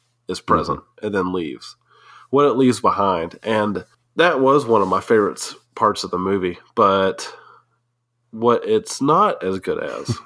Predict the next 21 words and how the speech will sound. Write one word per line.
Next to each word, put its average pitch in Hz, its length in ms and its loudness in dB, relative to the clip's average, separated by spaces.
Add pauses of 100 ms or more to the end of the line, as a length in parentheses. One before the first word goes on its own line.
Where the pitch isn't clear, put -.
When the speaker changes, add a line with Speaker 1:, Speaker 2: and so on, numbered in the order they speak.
(120)
Speaker 1:
<laughs> - 220 -20
is 98 100 -6
the 101 140 0
acting. 107 420 0 (1400)
Of, 95 680 0
and 110 280 -2
yeah, 120 300 0
this 120 140 -4
is 127 160 -4
gonna 131 160 0
be 135 100 2
the 117 100 0
first 165 400 -2
acting 160 440 -4
award 82 500 -4 (100)
for 101 220 2
a 92 80 2
non-human 107 800 -2
character. 117 420 -8 (140)
Speaker 2:
Nice. - 400 -10 (800)
Speaker 1:
Anguirus 123 720 -2